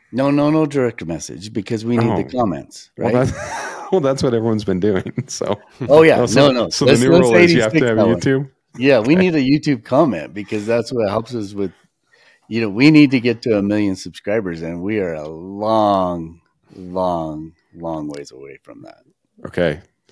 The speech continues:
Speaker 2: Let's, let's, um, rehash that for everyone. If you want a holographic sticker, comment on this podcast below.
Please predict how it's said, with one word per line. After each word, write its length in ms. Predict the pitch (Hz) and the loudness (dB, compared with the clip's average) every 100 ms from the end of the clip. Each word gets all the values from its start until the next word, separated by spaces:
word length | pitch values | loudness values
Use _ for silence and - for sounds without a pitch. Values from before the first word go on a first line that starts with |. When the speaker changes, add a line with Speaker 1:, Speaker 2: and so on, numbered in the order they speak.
| - | -12
Speaker 2:
Let's, 260 | 82 - - - | -12 -12 -14 -12
let's, 220 | 80 - | -10 -4
um, 340 | 82 76 71 - _ _ _ _ | -2 -4 -8 -14 _ _ _ _
rehash 460 | - 85 95 92 - | -8 -4 -2 -4 -2
that 140 | 104 | -4
for 140 | 95 98 | -2 -4
everyone. 360 | 92 98 110 - _ _ _ | -2 -4 -6 -12 _ _ _
If 80 | - | -6
you 80 | |
want 180 | 101 123 | -2 0
a 60 | 110 | -2
holographic 680 | - 107 101 95 92 - - | -2 -2 -2 -2 -2 -6 -8
sticker, 560 | - 95 73 82 - _ _ _ _ _ _ _ _ _ _ _ _ - | -8 -4 -4 -4 -6 _ _ _ _ _ _ _ _ _ _ _ _ -16
comment 760 | - 107 104 71 90 - - _ - | -6 -2 -2 -4 -8 -12 -16 _ -8
on 160 | 95 | -4
this 160 | 82 80 | -4 -6
podcast 580 | - 90 - 85 82 - | -4 -6 -4 -6 -6 -6
below. 560 | 78 80 80 85 104 | -6 -2 -2 -2 -4